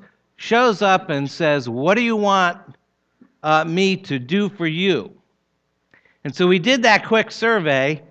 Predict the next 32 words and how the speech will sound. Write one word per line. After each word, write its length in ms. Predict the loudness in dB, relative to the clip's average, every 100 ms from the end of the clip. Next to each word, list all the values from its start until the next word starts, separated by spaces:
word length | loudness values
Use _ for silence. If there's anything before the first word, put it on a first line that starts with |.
| _
and 60 | -6
we 80 | 0
got 180 | 0 0
twenty-six 680 | 0 0 0 -2 -4 -4
responses 920 | -8 -10 -4 0 0 -2 -10 -16 -20 _ _ _ _
from 220 | -4 -2
the 80 | -4
two 220 | -6 -6
classes, 760 | -2 0 0 -2 -6 -10 -12 -20 _ _ _
uh, 240 | -8 -4 -4
which 240 | -6 -10
means 480 | -8 -6 -6 -10 -20 _ _
about 220 | -4 -2 0
half 260 | 0 -2
of 60 | -6
the 60 |
classes 500 | -8 -4 -4 -4 -12
came 300 | -10 -8 -6
in 120 | -6 -6
after 280 | -8 -10
we 100 | -14
finished 360 | -14 -12 -14 -14
the 80 | -14
survey. 500 | -10 -10 -10 -16 -20 _ _ _ _ _ _ _ _ _ _ _ _ _ _ _ _ _ _ _ 0
But 140 | 2
it's 120 | 2
very 360 | 2 6 6 6
interesting. 460 | 4 0 -4 -4 -4
I 60 |
have 320 | -2 0 0
the 100 | -4
results 800 | -4 -6 -6 -8 -8 -14 -20 -20